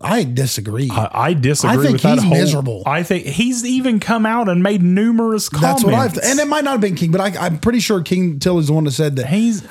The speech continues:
Speaker 1: I think he's miserable.
Speaker 2: Dylan's
Speaker 1: I,
Speaker 2: trash.
Speaker 1: I th-,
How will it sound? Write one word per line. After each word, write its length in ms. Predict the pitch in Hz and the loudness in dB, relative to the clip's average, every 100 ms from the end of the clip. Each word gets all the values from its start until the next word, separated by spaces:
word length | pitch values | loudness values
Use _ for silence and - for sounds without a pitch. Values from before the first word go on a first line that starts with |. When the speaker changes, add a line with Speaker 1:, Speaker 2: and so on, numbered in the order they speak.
| 120 | -8
Speaker 1:
I 160 | - 226 | -4 -2
think 220 | 302 277 | -2 0
he's 160 | 247 156 | 0 2
miserable. 420 | 156 190 123 101 | 2 0 -4 -4
Speaker 2:
Dylan's 280 | 131 143 202 | -2 0 -2
Speaker 1:
I, 40 | |
Speaker 2:
trash. 420 | - 73 85 - - | -4 -10 -10 -12 -10
Speaker 1:
I 180 | 135 196 | -4 -2
th-, 200 | - | -2